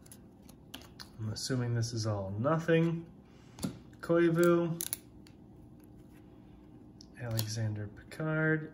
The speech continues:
and Robert Lang. Okay. Rick Nash, come on, something cool. Oh, it's going this way.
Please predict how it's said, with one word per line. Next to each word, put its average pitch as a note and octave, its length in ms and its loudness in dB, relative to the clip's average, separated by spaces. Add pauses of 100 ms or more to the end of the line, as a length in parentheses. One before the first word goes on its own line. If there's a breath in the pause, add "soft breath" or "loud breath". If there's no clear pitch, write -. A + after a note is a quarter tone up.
and C#3+ 680 -2 (640)
Robert D#3 640 2
Lang. B2+ 800 2 (2500 loud breath)
Okay. D3 320 0 (1300 loud breath)
Rick D#3 240 -2
Nash, - 340 -8
come F#3+ 200 8
on, G#2+ 340 4
something E3+ 480 4
cool. C3+ 500 4 (1700 loud breath)
Oh, B2+ 240 0 (240)
it's - 120 -12
going A#2 320 -4
this D#3 260 -2
way. F3 320 6